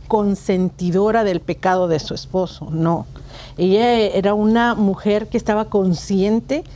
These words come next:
primero, de su fortaleza, eh, y, y luego de lo que estaba llamada a hacer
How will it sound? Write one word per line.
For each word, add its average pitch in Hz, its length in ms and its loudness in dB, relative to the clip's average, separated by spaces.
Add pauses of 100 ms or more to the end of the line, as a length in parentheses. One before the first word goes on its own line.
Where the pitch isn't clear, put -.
(300)
primero, 190 400 2
de 240 120 2
su 185 180 0
fortaleza, 175 840 0 (520)
eh, 180 460 2
y, 196 300 2
y 196 120 2
luego 220 600 2 (320)
de 190 300 2
lo 180 120 2
que - 80 -4
estaba 196 300 0
llamada 190 560 2
a 175 120 0
hacer 185 460 -2